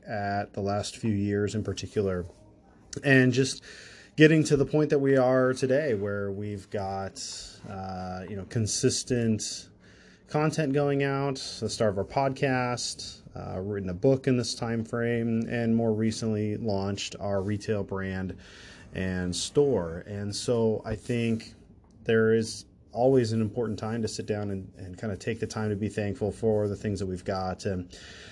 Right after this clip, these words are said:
frankly, I am beyond grateful for this process, for those around me, specifically my family,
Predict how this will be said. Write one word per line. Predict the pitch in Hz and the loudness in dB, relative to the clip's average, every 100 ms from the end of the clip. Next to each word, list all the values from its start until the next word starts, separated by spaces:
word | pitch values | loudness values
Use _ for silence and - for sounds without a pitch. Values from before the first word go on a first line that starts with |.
| - | -10
frankly, | - 151 147 139 | 4 6 8 6
I | 127 135 | 6 4
am | 139 135 139 139 123 | 4 2 2 2 2
beyond | 117 120 120 131 117 | 0 0 0 0 0
grateful | 113 104 104 - 104 95 | 0 0 -2 -4 -4 -4
for | - - 107 104 101 | -6 -4 -2 0 -2
this | 101 101 | -2 -2
process, | - 120 120 - 139 135 - - | -2 -2 -2 0 0 0 -4 -10
for | - - 110 107 104 107 | -10 -4 0 2 2 2
those | 107 113 104 | 4 4 4
around | 101 107 110 | -2 -2 0
me, | 110 110 110 - _ _ - - - - | 2 2 0 -6 _ _ -20 -20 -20 -14
specifically | - 131 131 117 110 | -2 0 2 0 -2
my | 104 | -2
family, | 98 110 107 113 110 | -4 -2 0 2 0